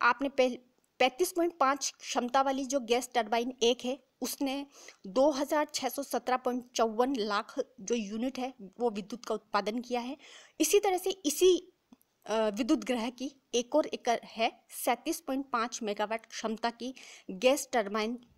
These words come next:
टू, इसमें भी लगातार दो सौ इक्यावन दिन, यानी इन्होंने पूरे दिन को जो गिन करके, अ, इसका हिसाब लगाया है कि दो सौ इक्यावन दिन के अंतर्गत जो बिजली का उत्पादन जो है इसमें हुआ है। तो अच्छी खबर है आपके लिए,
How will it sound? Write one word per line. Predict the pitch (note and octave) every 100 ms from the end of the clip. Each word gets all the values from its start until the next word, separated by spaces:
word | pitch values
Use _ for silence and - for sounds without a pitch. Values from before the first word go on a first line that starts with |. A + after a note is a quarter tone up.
| - _
टू, | E4 D4+ - _ - _ -
इसमें | - F4 F4+
भी | A#4+
लगातार | D#4 B3 A#3+ C4+
दो | C4+ A3
सौ | A#3 D4
इक्यावन | D4+ - _ C4+ B3+ A#3+ G#3+
दिन, | F3+ E3+ _ -
यानी | A#3 B3+
इन्होंने | C4+ C4+ C4+ C#4
पूरे | C4 B3
दिन | A#3 B3 B3+ - _ _ _ _ _ -
को | A#3+
जो | A3 B3
गिन | F3 A#3+
करके, | A#3 B3+ - C4
अ, | - - - - A3+ A3 G#3+
इसका | - -
हिसाब | B3+ G#3 B3 A3+
लगाया | A#3 A3 A3
है | A#3 C4
कि | - D4 - -
दो | G#3 G#3 B3+
सौ | - F4
इक्यावन | A#3+ - A#3+ A#3 C4+
दिन | A3+ A3 _
के | C4 B3
अंतर्गत | - G#3 G#3+ A3+ B3 - - - -
जो |
बिजली | A#3 A#3 A3 B3+
का | B3+
उत्पादन | A#3 _ G#3+ G#3 G#3+ G#3+
जो | G#3+
है | A#3
इसमें | C4 - A3 - _ -
हुआ | A3+ G#3
है। | - F#3 _ - - -
तो | -
अच्छी | C#4 - F4
खबर | E4+ E4
है | D#4+ E4+
आपके | E4+ - -
लिए, | D#4+ C4+ C#4